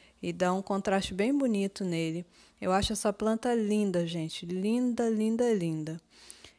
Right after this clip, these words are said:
E aí, essas são as informações, né, que eu tenho pra você, dicas, assim, do meu cultivo, tá, gente? Eu não,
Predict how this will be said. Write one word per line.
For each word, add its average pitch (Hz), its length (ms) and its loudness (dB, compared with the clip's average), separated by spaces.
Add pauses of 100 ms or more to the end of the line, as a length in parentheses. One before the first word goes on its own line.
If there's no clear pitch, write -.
(240)
E 196 160 2
aí, 240 680 4
essas 220 360 2
são 233 140 2
as 226 140 2
informações, 208 1000 0
né, 202 280 -2
que 208 120 -4
eu 185 60 -2
tenho 202 520 -2 (880)
pra 180 160 0
você, 185 540 2
dicas, 196 560 0
assim, 175 540 0
do 180 100 0
meu 202 240 6
cultivo, 180 460 -4
tá, 175 160 0
gente? 175 320 -4
Eu 180 40 -4
não, 185 220 -4